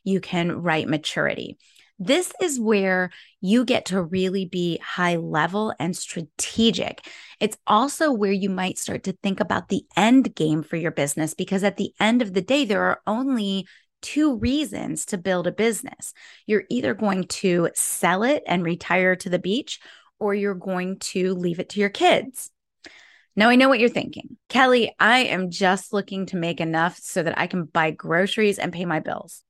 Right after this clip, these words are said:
But I wanna reframe that, because asking yourself, "Am I building something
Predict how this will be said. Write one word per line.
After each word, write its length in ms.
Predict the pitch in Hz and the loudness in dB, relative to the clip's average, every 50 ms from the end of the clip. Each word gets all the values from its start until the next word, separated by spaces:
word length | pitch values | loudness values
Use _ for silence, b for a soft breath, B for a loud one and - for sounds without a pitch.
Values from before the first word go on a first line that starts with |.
| _ _ - | _ _ 4
But 540 | 285 294 277 214 - - - - - - - - _ _ _ _ _ _ _ - | 6 8 8 8 6 2 -2 -8 -10 -10 -10 -12 _ _ _ _ _ _ _ 2
I 40 | 185 | 4
wanna 220 | 202 214 226 233 | 6 6 6 6
reframe 1000 | 220 202 196 202 269 269 277 277 262 - - - - 269 269 277 302 320 294 254 | 4 2 0 2 2 4 4 2 2 -2 -12 -8 -2 0 2 4 6 6 4 4
that, 180 | 208 - - - - | 2 0 -2 -4 -6
because 280 | 185 180 - 202 196 - - _ - | -8 -6 -6 -6 -6 -8 -6 _ 0
asking 680 | 208 208 240 285 311 - - - 320 311 285 247 220 208 | 2 2 2 2 0 -2 -6 -2 0 2 2 2 2 0
yourself, 720 | 190 190 190 - - - - 170 143 143 143 143 - - - _ _ _ _ - - | -2 -4 -4 -6 -6 -4 -2 0 0 2 0 -2 -4 -6 -18 _ _ _ _ -6 -2
"Am 300 | 202 220 240 254 262 262 | 0 2 2 2 2 2
I 160 | 254 254 247 | 2 0 -2
building 560 | 220 208 208 220 220 226 226 220 214 208 190 | -4 -4 -2 -2 0 0 -2 -2 -4 -6 -6
something 580 | - - 190 180 170 - 165 175 175 175 170 | -4 -4 -4 -4 -4 -4 -6 -6 -4 -4 -6